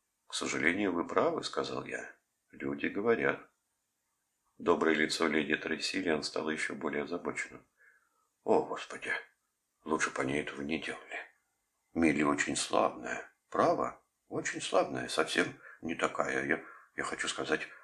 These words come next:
это, это так несправедливо. Если бы между ними было что-то такое, что следовало бы скрывать, они были бы, наверное, осторожны, и никто ничего не узнал.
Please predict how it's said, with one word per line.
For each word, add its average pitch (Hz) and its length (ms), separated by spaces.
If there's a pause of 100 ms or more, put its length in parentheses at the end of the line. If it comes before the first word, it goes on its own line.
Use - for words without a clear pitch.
(480)
это, - 320 (460)
это 69 200
так - 220
несправедливо. 69 680 (880)
Если 76 260
бы 76 120
между 73 320
ними 71 260
было 71 240
что-то - 280
такое, - 640 (360)
что - 200
следовало 71 480
бы 65 140
скрывать, 65 580 (720)
они 69 220
были 80 220
бы, 95 180
наверное, 98 420
осторожны, 120 800 (360)
и 76 120
никто 69 280
ничего 71 400
не 69 100
узнал. 247 440